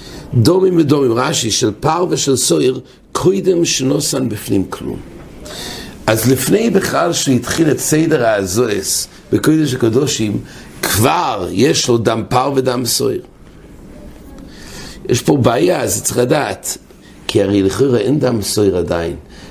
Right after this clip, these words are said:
קודם, זה הראשונים שואלים, לכאורה, הרי הדם סוער זה חייב להיות רק אחרי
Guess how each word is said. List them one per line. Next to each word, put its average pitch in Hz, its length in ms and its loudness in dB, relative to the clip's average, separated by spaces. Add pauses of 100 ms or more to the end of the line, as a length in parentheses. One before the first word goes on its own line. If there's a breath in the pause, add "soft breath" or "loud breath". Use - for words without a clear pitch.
(120)
קודם, 98 580 2 (380)
זה 101 280 2
הראשונים 104 420 2
שואלים, 104 460 2 (420 loud breath)
לכאורה, 135 480 2
הרי 98 260 2
הדם 117 320 -2
סוער - 280 0
זה 107 220 0
חייב 110 440 -2
להיות 127 220 0
רק 110 260 -4
אחרי 110 600 0